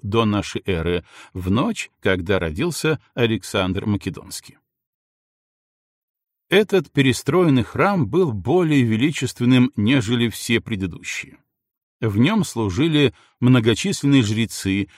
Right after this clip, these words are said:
туда стекались маги и паломники, а в храмовых лавках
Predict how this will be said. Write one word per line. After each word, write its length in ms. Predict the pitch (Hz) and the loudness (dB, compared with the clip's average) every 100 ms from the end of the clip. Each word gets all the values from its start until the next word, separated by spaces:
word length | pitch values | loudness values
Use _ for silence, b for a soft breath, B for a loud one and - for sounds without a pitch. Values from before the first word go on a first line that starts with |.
| b | b
туда 300 | - 104 135 | -6 0 0
стекались 640 | 156 - 104 139 135 117 - | 0 -6 -2 0 2 -2 -4
маги 440 | 104 95 147 131 | -2 0 0 -2
и 140 | 127 139 | -4 -2
паломники, 840 | - 92 92 98 98 - 101 85 b b b | -2 0 0 -2 -4 -2 -4 -4 b b b
а 120 | - | -4
в 60 | 110 | -4
храмовых 540 | - 139 131 113 107 | 0 0 2 0 -2
лавках 520 | 98 135 143 - 131 | 0 0 0 -4 -6